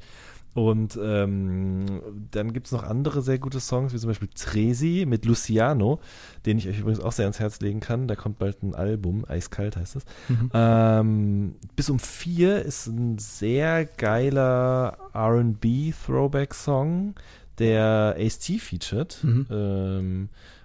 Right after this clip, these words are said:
Speaker 1: und der auch ein cooles, also wirklich ein richtig cooles Video, sehr stylisches Video bekommen hat. Weil, also, m, es sind auch gar nicht so viele Songs, zwölf Songs nur, aber mir gefällt total die Energie dahinter. Das ist etwas sehr, sehr Rohes, sehr Kraftvolles,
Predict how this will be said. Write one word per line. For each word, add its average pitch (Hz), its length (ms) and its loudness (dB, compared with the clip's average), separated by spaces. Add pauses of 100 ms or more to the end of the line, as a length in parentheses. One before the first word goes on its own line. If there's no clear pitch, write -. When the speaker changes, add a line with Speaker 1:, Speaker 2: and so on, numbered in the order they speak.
Speaker 1:
und 92 340 -2
der 85 100 -2
auch - 60 -8
ein 101 120 -8
cooles, 175 420 -4
also 107 160 -2
wirklich 139 200 -6
ein 117 100 -4
richtig 139 340 -8
cooles 131 360 -10
Video, 123 340 -2
sehr 113 140 -4
stylisches 110 480 -6
Video 113 240 -4
bekommen 92 400 -4
hat. 113 200 -4 (400)
Weil, - 100 -6
also, 135 260 0
m, 135 320 -2
es 117 160 -10
sind 180 180 -4
auch 156 140 -4
gar 151 140 4
nicht 151 100 2
so 156 100 2
viele 127 220 0
Songs, 95 300 -2
zwölf 147 220 0
Songs 175 300 -4
nur, 180 200 2
aber 123 160 0
mir 127 120 0
gefällt 147 520 -2
total 131 720 2 (560)
die 117 140 -4
Energie 117 400 2
dahinter. 90 440 2
Das 87 100 -4
ist - 60 -4
etwas 113 320 -4
sehr, 120 160 2
sehr 127 180 2
Rohes, 131 440 2
sehr 117 100 2
Kraftvolles, 123 1000 0